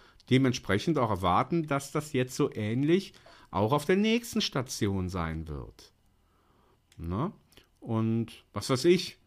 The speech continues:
ein Mann wie Friedhelm Funkel, der war immer gut für Abstiegskampf und gehobenes Mittelma-, oder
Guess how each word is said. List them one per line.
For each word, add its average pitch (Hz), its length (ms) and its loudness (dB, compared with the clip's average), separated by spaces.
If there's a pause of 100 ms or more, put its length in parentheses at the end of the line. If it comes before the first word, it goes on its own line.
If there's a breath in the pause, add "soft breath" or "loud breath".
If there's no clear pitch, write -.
(120)
ein 101 80 -2
Mann 110 240 4
wie 120 60 -2
Friedhelm 127 420 0
Funkel, 170 400 4
der 113 120 2
war 113 140 0
immer 120 200 4
gut 127 300 -2
für 120 300 0
Abstiegskampf 139 720 0
und 131 240 0
gehobenes 135 560 2
Mittelma-, 143 380 0
oder 104 400 -2